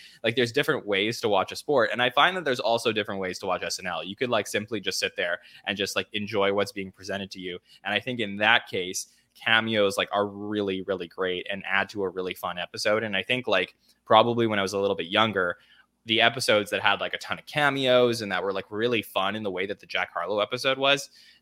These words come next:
to me, like, those were some of my most memorable favorite episodes. And I would remember getting to the next episode with, like, random host X.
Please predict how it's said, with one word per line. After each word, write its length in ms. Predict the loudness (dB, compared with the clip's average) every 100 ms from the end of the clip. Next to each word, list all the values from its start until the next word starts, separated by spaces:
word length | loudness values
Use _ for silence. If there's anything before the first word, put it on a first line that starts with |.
| -12
to 100 | -8
me, 280 | -4 0
like, 200 | 0 -2 -2
those 260 | 2 2 2
were 80 | 0
some 160 | -2
of 100 | -2
my 120 | -4 -4
most 240 | -6 -6
memorable 480 | -2 0 0 -2 -2
favorite 280 | -2 -2 0
episodes. 460 | -2 0 0 0
And 140 | -2 -4
I 80 |
would 260 | -2 -4 -4
remember 560 | -4 2 4 4 2 2
getting 300 | 0 -2 -6
to 100 | -12
the 100 | -4
next 300 | -2 0 0
episode 460 | 0 -2 0 -2 -4
with, 140 | -6
like, 160 | -4 -4 _
random 380 | -2 -2 -4 -6
host 300 | -4 -4 -4 -4
X. 440 | 0 2 0 -4